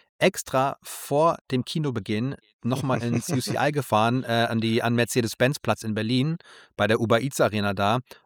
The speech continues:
Speaker 1: um uns diese, diesen Merch zu kaufen. Und dann kommen wir da so hin und ich sehe die schon in der Ferne, ja, wie das da beim Schalter und so, beim Ticketschalter und Popcornschalter und so. Ich gehe so hin, dachte mir so, "Oh,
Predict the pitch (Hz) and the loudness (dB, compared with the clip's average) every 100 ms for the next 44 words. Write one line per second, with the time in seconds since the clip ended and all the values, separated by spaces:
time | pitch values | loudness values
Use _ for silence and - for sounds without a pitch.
0 | - 131 135 139 123 123 123 - 104 117 | 2 4 4 4 4 4 2 -2 -4 -2
1 | 107 107 101 98 110 101 110 127 - - | 0 0 0 0 0 2 2 2 -2 -2
2 | 98 95 101 101 - 160 156 127 104 95 | -2 0 0 -2 0 0 2 0 -2 0
3 | 170 247 _ - - - _ 117 104 - | 2 0 _ -20 -20 -20 _ -2 -2 0
4 | 113 110 - 101 101 - 101 104 92 - | 0 0 -2 -2 -2 -2 -2 -2 -4 -8
5 | 98 101 101 104 101 98 - 101 101 104 | -6 -6 -6 -6 -6 -6 -8 -8 -6 -8
6 | 107 101 - 101 101 101 101 92 98 95 | -6 -4 -2 0 0 -2 -6 -6 -6 -8
7 | - 110 104 - 98 - 95 87 101 - | -6 -8 -6 -2 -2 -2 -6 -4 -4 -4
8 | 98 - 95 98 95 95 98 95 _ - | -6 -4 -4 -4 -4 -4 -4 -4 _ -20
9 | - - _ - - 101 104 127 107 - | -20 -20 _ -12 -4 -2 0 0 0 -4
10 | 101 - - | -8 -8 -12